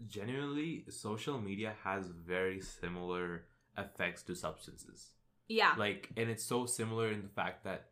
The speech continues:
Speaker 1: if you are in that environment where substances are accessible,
Speaker 2: Mm-hmm.
Speaker 1: it's similar to how social media is accessible to us.
Speaker 2: Yeah, it's super accessible.
Speaker 1: Like, like, we talk about how, like, substances are so bad,
Speaker 2: Mm-hmm.
Speaker 1: but, like,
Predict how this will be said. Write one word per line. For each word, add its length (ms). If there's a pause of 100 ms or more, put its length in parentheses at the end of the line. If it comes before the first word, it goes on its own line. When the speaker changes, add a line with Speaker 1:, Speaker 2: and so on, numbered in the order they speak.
Speaker 1:
if 220
you 180
are 240
in 160
that 160
environment 760
where 200
substances 500
are 140
accessible, 640 (220)
Speaker 2:
Mm-hmm. 120
Speaker 1:
it's 120
similar 300
to 120
how 80
social 300
media 200
is 60
accessible 440
to 120
us. 240 (180)
Speaker 2:
Yeah, 280
it's 120
super 400
accessible. 540
Speaker 1:
Like, 140 (100)
like, 200
we 160
talk 320
about 240
how, 200
like, 160
substances 340
are 80
so 200
bad, 300 (240)
Speaker 2:
Mm-hmm. 120
Speaker 1:
but, 260 (220)
like, 340